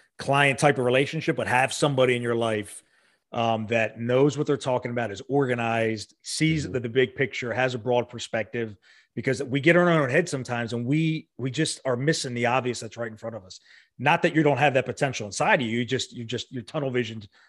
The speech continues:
Speaker 1: towards your objectives. So I'm, I
Speaker 2: Right.
Speaker 1: didn't even know what a coach was two years ago, professional coach. Uh, but
Speaker 2: Yeah.
Speaker 1: now I am a huge advocate for them.
Speaker 2: Yeah.
Speaker 1: Get a coach, have somebody in your corner.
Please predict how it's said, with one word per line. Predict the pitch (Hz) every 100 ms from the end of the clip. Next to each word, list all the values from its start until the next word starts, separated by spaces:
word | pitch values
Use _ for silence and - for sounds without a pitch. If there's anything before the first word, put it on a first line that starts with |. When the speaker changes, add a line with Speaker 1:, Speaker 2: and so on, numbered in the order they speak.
| _
Speaker 1:
towards | 135 127
your | 117
objectives. | 101 135 131 104 95
So | - 107 110 -
I'm, | 113 -
I | 117
Speaker 2:
Right. | 117
Speaker 1:
didn't | 104 113 208
even | 202
know | 208
what | 180
a |
coach | 156 170 151
was | 147 147 139 123 _ _ _ -
two | 160
years | 143 131
ago, | 120
professional | 117 143 165 - 113
coach. | - 110 95 - -
Uh, | 113
but | 104 113
Speaker 2:
Yeah. | 107
Speaker 1:
now | 127 135 135 135
I | - 123 117
am | 110
a |
huge | 104 139 123
advocate | 120 117 113 104
for | 113
them. | 110 101 _ _ _ _ _ 123
Speaker 2:
Yeah. |
Speaker 1:
Get | 127
a | 123
coach, | 131 113 107 - - _ -
have | 123 117
somebody | 120 120 117
in |
your | 110
corner. | - 110 98